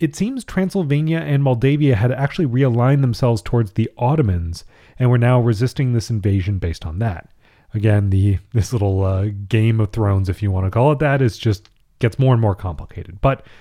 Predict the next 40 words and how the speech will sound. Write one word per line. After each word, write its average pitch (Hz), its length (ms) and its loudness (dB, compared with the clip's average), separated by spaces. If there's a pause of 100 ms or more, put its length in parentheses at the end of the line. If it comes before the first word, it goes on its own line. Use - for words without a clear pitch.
(420)
Transylvania 156 560 0
and 139 60 0
Moldavia 107 520 2
are 107 200 -6
now 104 280 0
thinking, 98 560 -2 (160)
"Eh, 135 320 2
maybe 131 240 2
we'll 123 120 2
side 113 220 2
with 98 80 0
the 101 80 2
Ottomans 90 380 0
against 92 320 -6
the 92 80 -8
Poles 87 420 -6
or 95 220 0
the 87 100 -2
Austrians," 71 640 -8 (320)
in 110 80 0
spite 98 260 -2
of 87 100 -8
Poland 147 440 2 (240)
really 104 200 -2
taking 92 320 -4
over 85 200 -10
and 85 100 -10
dominating 87 480 -4
the 87 80 -10
regions. 85 480 -14 (2000)
The 123 140 2
two 170 160 0
sides 147 260 2
met 117 320 0
in 110 60 0
March 104 280 0
of 98 120 -4
sixteen 98 340 -6
oh 87 80 -2
one. 82 220 -10